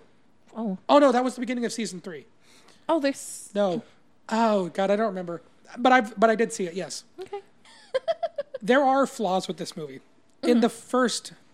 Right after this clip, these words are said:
Speaker 2: minutes, I said, "This shot looks terrible. The background looks
Speaker 1: It was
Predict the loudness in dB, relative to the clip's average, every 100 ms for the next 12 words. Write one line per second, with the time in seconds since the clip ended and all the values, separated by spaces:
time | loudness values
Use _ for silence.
0 | _ _ -10 -2 2 2 0 -8 -12 -14
1 | _ _ _ -2 0 0 -2 -2 0 2
2 | 0 0 0 0 -4 -10 -6 -2 -2 -2
3 | -8 -8 -4 -4 -2 -4 -4 -6 -8 2
4 | 4 4 2 -2